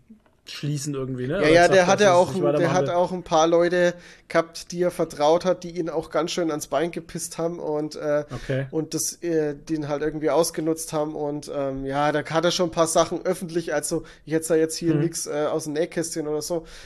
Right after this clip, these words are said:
Speaker 2: Also der hat in der Man Cave und so hat er da schon viel schon erzählt, also das ist, da ist schon auch viel Scheiße gelaufen, das ist, ähm,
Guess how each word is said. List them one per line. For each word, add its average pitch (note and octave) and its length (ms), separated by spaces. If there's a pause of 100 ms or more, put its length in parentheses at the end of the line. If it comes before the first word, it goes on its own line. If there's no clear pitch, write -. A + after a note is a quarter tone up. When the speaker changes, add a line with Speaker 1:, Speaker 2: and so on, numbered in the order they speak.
(120)
Speaker 2:
Also D3 200
der D3 160
hat D#3+ 140
in D#3+ 140
der D#3 80
Man D3 200
Cave E3 220 (100)
und D#3 80
so E3 200
hat D3+ 120
er D3 60
da D3+ 140
schon D3+ 240
viel E3 340
schon D3+ 240
erzählt, C#3+ 480
also C3 240
das C#3 220
ist, - 200 (280)
da - 80
ist F3 160
schon E3+ 120
auch D#3+ 120
viel E3 160
Scheiße D#3 420
gelaufen, C#3+ 540
das C#3 180
ist, - 300
ähm, C3 380